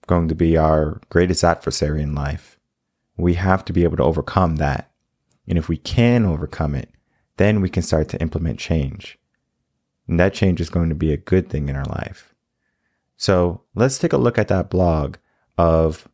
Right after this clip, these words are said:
mindset of leaders and followers, and then dive into that and then bring back the conversation. All right, everyone, if you're new to the channel, of course, head over to reverend concepts dot com, go over to the resource tab, and then click on blog, and you'll see the most recent blog will be right on top.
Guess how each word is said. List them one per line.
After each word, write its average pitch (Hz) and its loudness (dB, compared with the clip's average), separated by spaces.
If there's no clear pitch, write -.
mindset 90 0
of 82 -2
leaders 92 0
and 78 -4
followers, 82 0
and 87 0
then 92 2
dive 95 2
into 95 -2
that 90 2
and 82 -4
then 85 0
bring 85 2
back 82 0
the - -18
conversation. 71 -4
All 92 2
right, 101 2
everyone, 120 2
if 123 0
you're 87 0
new 92 2
to - -4
the 80 -4
channel, 110 0
of 113 -2
course, 101 0
head 90 0
over 87 2
to 85 2
reverend 85 2
concepts 90 -2
dot 82 -2
com, 110 2
go 87 -2
over 85 0
to 82 -2
the 82 -2
resource 104 2
tab, 120 0
and 85 2
then 85 2
click - -2
on 90 2
blog, 98 2
and 87 2
you'll 85 2
see 87 0
the 82 -2
most 85 0
recent 90 0
blog 95 2
will 85 -2
be 82 2
right 80 2
on 78 0
top. - -2